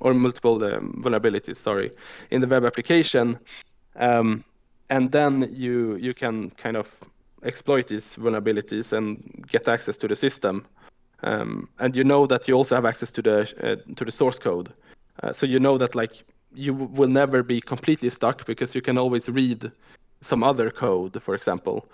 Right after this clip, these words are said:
Uh, whereas in the O S C P, it was a black box approach. So maybe you're not looking in the right spot, or, you know, uh, something could have gone wrong and you have no idea how the backend is set up.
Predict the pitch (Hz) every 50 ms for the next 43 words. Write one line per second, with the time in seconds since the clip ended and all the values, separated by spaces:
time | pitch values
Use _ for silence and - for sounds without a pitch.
0 | - - - _ _ - - 110 104 101 98 98 120 123 120 120 - 131 123 120
1 | 123 113 104 123 123 120 - 127 120 - - 160 151 135 127 - - 123 - -
2 | 113 110 120 - - 123 131 127 135 - - - 120 110 - - 113 - - 135
3 | 127 117 110 - - - - - 123 117 113 110 107 120 131 135 131 135 127 131
4 | 127 123 123 120 113 - - - 123 113 - 120 117 113 110 107 110 107 110 104
5 | - - - 147 139 135 - - - - - 110 107 98 - 117 - - - -
6 | - _ _ _ _ _ _ - 127 131 127 123 113 113 - 123 127 - - 117
7 | 113 - - 160 147 - 143 135 131 - 139 123 120 123 - 123 117 113 117 143
8 | 147 139 131 120 117 107 110 123 123 113 120 127 131 127 120 117 113 117 113 113
9 | 120 113 110 113 104 - 120 123 135 - 127 117 110 107 - - - 95 - 139
10 | 110 - - -